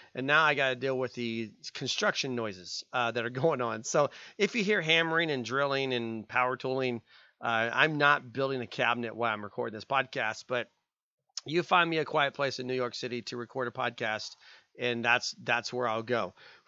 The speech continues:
Uh, breaking down Oklahoma spring game, Oklahoma spring football coming to a conclusion. Um, and really,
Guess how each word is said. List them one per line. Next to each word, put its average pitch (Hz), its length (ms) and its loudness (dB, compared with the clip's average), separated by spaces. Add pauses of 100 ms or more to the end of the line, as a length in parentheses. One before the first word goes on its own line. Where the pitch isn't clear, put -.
(160)
Uh, 185 100 6
breaking 208 280 4
down 202 120 6
Oklahoma 175 300 2
spring 170 320 -2
game, 156 320 4
Oklahoma 143 320 0
spring 151 260 -2
football 143 500 2
coming 143 360 0
to 135 260 -4
a 123 140 0
conclusion. 139 760 0 (320)
Um, 131 340 4
and 180 200 4
really, 254 360 2